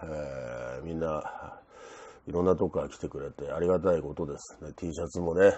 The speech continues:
売れてますし、本当ありがたいです。ヤマケンチューブやってよかったなと思いますね。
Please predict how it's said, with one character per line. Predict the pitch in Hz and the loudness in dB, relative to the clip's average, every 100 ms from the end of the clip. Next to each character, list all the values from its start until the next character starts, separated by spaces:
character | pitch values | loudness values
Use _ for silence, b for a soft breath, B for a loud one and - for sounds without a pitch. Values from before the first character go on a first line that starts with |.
| - | 2
売 | 71 76 | -4 -2
れ | |
て | 73 | 0
ま | 80 76 | 2 2
す | - - | 0 -4
し、 | |
本 | - 98 | 2 2
当 | 92 104 107 - | 8 10 8 6
あ | - | 0
り | 85 | 4
が | 90 | 4
た | 92 | 4
い | |
で | 85 | 0
す。 | - | -2
ヤ | 82 | 0
マ | 101 | 2
ケ | 104 | 4
ン | 98 | 4
チ | 120 | 2
ュ | |
ー | |
ブ | 95 | 2
や | 87 | 0
っ | |
て | - | 2
よ | 120 | 2
か | |
っ | 107 | 4
た | 98 | 6
な | 104 90 | 6 6
と | |
思 | 92 110 | 6 8
い | |
ま | 117 | 8
す | 90 | 6
ね。 | 85 101 | 6 4